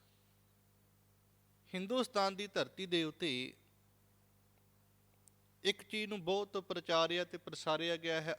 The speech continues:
ਅੱਜ ਵੀ ਇਹਦਾ ਜ਼ੋਰ ਜਿਹੜਾ ਹੈ, ਸ਼ੋਰ ਜਿਹੜਾ ਹੈ, ਬੋਲਬਾਲਾ ਜਿਹੜਾ ਹੈ, ਅੱਜ ਵੀ ਧਰਮ ਦੀ ਨਾਂ ਦੀ ਦੁਨੀਆ ਦੇ ਉੱਤੇ ਬਹੁਤ ਹੈ।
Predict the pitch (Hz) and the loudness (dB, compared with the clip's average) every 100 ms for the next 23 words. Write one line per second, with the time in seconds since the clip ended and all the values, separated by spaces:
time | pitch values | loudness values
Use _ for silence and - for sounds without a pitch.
0 | 165 165 180 185 170 160 165 160 151 143 | 0 -2 -6 -10 -8 -2 -2 -2 -6 -6
1 | 151 175 160 160 165 156 160 151 160 175 | -4 -2 -2 -2 -2 0 -2 -2 -4 -6
2 | 170 156 160 156 151 147 - - - _ | -4 -2 0 0 -2 -6 -10 -20 -20 _
3 | _ _ - 156 190 180 170 170 156 156 | _ _ -4 0 0 2 4 2 0 -2
4 | 165 160 170 165 156 175 175 - 143 143 | -2 -2 0 0 -2 -4 -6 -2 -2 -2
5 | 160 170 156 147 151 170 160 151 151 165 | -6 -4 0 -2 -2 -6 -6 -8 -6 -6
6 | 160 151 156 139 151 156 123 - | -4 -6 -6 -2 -2 -2 -10 -14